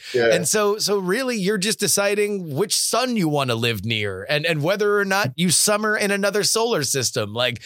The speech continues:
Speaker 2: that's, that's, that's the reality of, of, of what's happening here. And so, you know, when, when we get into the, the, the bumper stickerization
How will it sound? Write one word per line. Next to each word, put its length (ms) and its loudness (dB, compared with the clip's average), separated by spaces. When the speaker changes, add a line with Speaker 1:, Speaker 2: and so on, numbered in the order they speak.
Speaker 2:
that's, 300 0
that's, 280 -2
that's 220 -2
the 100 -2
reality 540 2
of, 200 -2
of, 200 -2
of 240 -2
what's 180 0
happening 400 0
here. 220 0
And 120 -4
so, 300 0
you 160 0
know, 120 2
when, 260 0
when 220 0
we 140 0
get 240 0
into 880 0
the, 380 -2
the, 400 0
the 160 0
bumper 500 -2
stickerization 1300 0